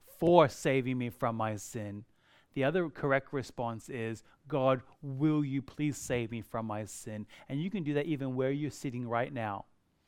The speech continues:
At the end of the service, I'll be happy to open up God's Word, the Bible, and show you out of the Bible how you can have assurance of your salvation.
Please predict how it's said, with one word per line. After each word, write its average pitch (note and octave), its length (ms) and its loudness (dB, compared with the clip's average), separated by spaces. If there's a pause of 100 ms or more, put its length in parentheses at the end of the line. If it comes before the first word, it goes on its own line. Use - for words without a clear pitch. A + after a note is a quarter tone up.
(220)
At C3+ 80 -6
the C#3 100 2
end D#3+ 120 2
of D#3+ 80 2
the D#3+ 80 0
service, E3+ 380 0
I'll C#3+ 120 0
be C#3+ 140 -2
happy D3 380 2
to C#3+ 60 -2
open D3 220 -2
up C#3 160 -6
God's C#3 320 0
Word, C3+ 220 -4
the C3 60 -6
Bible, C3 500 2 (200)
and C#3+ 140 -2
show - 160 -2
you D3 140 2
out C#3 100 4
of C3+ 60 2
the C3 60 0
Bible B2+ 420 6
how A2+ 100 -2
you C3+ 140 -2
can C3+ 100 -4
have B2+ 140 -2
assurance C#3 560 -4 (200)
of D3 140 0
your C#3 140 2
salvation. B2+ 720 0